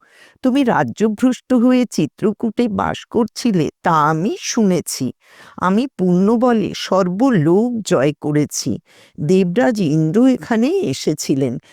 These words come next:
কিন্তু আমি তোমার প্রতীক্ষায় দেহ ত্যাগ করে দেবলোকে যাইনি। সীতা ও লক্ষ্মণের সঙ্গে তুমি আমার তপলব্ধ লোকে বিহার করো, তাতেই আমার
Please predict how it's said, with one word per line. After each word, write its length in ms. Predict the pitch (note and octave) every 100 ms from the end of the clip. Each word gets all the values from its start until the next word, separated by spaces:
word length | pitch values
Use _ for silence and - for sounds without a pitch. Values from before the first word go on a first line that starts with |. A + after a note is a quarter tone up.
| _ _
কিন্তু 340 | A3 A#3 G3+ D4
আমি 400 | - E3+ F#3+ B3+
তোমার 320 | - F3+ F3+ A3
প্রতীক্ষায় 800 | - D#3 - A3+ - - D#3+ -
দেহ 280 | - D#3+ - A#3+ _
ত্যাগ 200 | - C#3 -
করে 280 | - A3 G3+
দেবলোকে 720 | A2+ D#3 D#3 D#3 E3 F#3 D#4
যাইনি। 580 | C4 F#3 C3+ C3+ C#3 F2 - _ _ _
সীতা 460 | - - G#3+ - C#4+
ও 80 | C#4
লক্ষ্মণের 640 | C#4 F#3+ - - A#3 A#3+
সঙ্গে 500 | B3+ - A3 E3+ C#3 B2+ -
তুমি 320 | F3+ F#3 G#3+
আমার 300 | A3 A3+ C4 -
তপলব্ধ 800 | F3+ D3+ - G#3 A3 B3 G3 -
লোকে 640 | B3+ F#3+ D3+ C#3 - A#3 B3
বিহার 380 | - F3 C#3+ G#3+ G3
করো, 400 | - C3 A2 A2 _ _ _ _
তাতেই 540 | E3 - - F3+ A#3 B3+
আমার 320 | E3 D#3